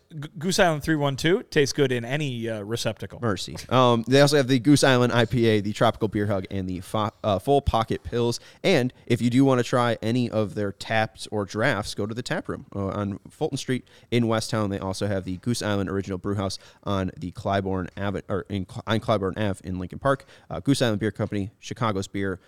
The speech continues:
Speaker 2: On April twenty-seventh and April twenty-eighth, we also have the C H G O Bears draft party coming
Speaker 1: That's
Speaker 2: up.
Speaker 1: Thursday and Friday.
Speaker 2: Thursday and Friday.
Speaker 1: Yeah.
Speaker 2: What did I say?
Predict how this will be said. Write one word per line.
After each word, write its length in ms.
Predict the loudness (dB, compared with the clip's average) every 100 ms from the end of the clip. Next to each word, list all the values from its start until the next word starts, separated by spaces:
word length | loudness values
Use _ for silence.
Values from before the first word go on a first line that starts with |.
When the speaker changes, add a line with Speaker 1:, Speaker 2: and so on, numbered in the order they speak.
| _ -8
Speaker 2:
On 120 | -2
April 200 | -2 -2
twenty-seventh 460 | -4 -2 -2 -2
and 80 | -4
April 180 | -4 -4
twenty-eighth, 380 | -6 -4 -4 -6
we 80 | -6
also 240 | -6 -6
have 120 | -8
the 220 | -10 -12 -8
C 240 | -4 -2
H 180 | -2 -4
G 140 | -4
O 60 | -2
Bears 340 | -2 -4 -4 -10
draft 380 | -10 -6 -4 -4
party 180 | -4 -4
coming 220 | 0 0
Speaker 1:
That's 120 | 0
Speaker 2:
up. 40 | 2
Speaker 1:
Thursday 280 | 2 2 -2
and 100 | 0
Friday. 340 | -2 -2 -6 -2
Speaker 2:
Thursday 240 | -2 -2
and 80 | -4
Friday. 280 | -4 -4 -6
Speaker 1:
Yeah. 140 | -10 -12 -8
Speaker 2:
What 100 | -6
did 80 |
I 100 | -6
say? 140 | -10